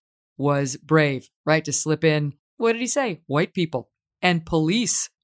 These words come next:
police. Good for him, because sadly it's been, become okay to demonize those groups. We talked about that opinion piece the other day from that lunatic professor out of, uh, University of Colorado Boulder,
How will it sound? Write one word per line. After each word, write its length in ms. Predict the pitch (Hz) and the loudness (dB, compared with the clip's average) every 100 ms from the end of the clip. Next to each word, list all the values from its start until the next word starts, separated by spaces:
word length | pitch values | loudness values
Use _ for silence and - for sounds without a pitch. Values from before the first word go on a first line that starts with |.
| - | -4
police. 720 | 185 175 175 254 220 - - _ _ _ _ _ | -2 2 4 4 2 0 -4 _ _ _ _ _
Good 400 | 240 240 247 233 _ | 4 6 6 2 _
for 200 | - 202 | -6 -2
him, 400 | 202 196 127 113 _ | 0 0 -2 -10 _
because 340 | 165 175 165 165 | -4 -2 -2 0
sadly 280 | 190 165 | -2 0
it's 100 | 160 | -2
been, 240 | - 160 - | -2 -4 -2
become 300 | 156 165 156 | -2 0 -2
okay 320 | 151 165 151 | -2 -2 -2
to 100 | 135 | -2
demonize 480 | 147 160 139 127 120 | -2 -2 -2 -4 -4
those 160 | 131 | -6
groups. 340 | 107 135 117 - | -4 -6 -6 -8
We 60 | |
talked 240 | 139 151 - | -2 -2 -2
about 220 | 131 123 | -6 -4
that 180 | 131 - | -6 -6
opinion 360 | 131 170 165 147 | -6 -2 0 0
piece 180 | 151 | -2
the 80 | - | -2
other 140 | 139 135 | -2 -2
day 220 | 147 147 | -2 -2
from 160 | 139 | -4
that 200 | 131 127 | -4 -4
lunatic 480 | 139 151 147 151 139 | -2 -2 -2 -4 -4
professor 460 | - - 143 143 135 | -8 -4 -4 -2 -4
out 80 | 131 | -4
of, 160 | 123 | -4
uh, 160 | 131 127 | -4 -2
University 460 | 127 139 135 139 | -4 -4 -6 -6
of 40 | 127 | -4
Colorado 480 | 143 131 131 131 127 | -2 -2 -2 -4 -4
Boulder, 460 | 139 143 160 170 | -2 0 0 -2